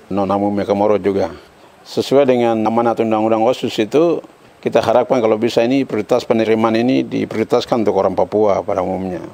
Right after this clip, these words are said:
Orang Papua kan sesuai dengan amanat undang-undang kan delapan puluh dua puluh persen. Sehingga kalau bisa kesempatan ini diprioritaskan bagi semua orang Papua.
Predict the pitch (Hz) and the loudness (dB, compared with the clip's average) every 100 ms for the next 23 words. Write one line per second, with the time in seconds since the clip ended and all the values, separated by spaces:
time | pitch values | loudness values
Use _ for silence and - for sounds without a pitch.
0 | - _ - - 101 98 104 117 120 120 | -20 _ -14 -4 -2 0 0 0 0 -2
1 | 107 - 113 110 101 98 98 98 95 104 | -6 -2 0 2 -2 -2 -2 -2 -2 -2
2 | 98 101 104 113 123 113 - 101 101 104 | -2 -2 -2 -2 0 0 0 -4 -4 -4
3 | 101 - 92 92 - - 95 101 - - | -4 -4 -8 -8 -6 -4 -6 -6 -18 -20
4 | _ - - 98 98 110 110 - 104 104 | _ -14 -6 -2 2 4 4 2 -2 0
5 | 120 110 104 101 104 104 104 117 139 117 | 0 2 0 0 0 0 0 2 0 0
6 | 104 - 101 123 113 135 101 92 107 107 | -2 -2 -2 -2 0 0 0 0 0 0
7 | - 135 143 110 107 92 95 95 95 | -2 0 2 2 0 0 -2 0 0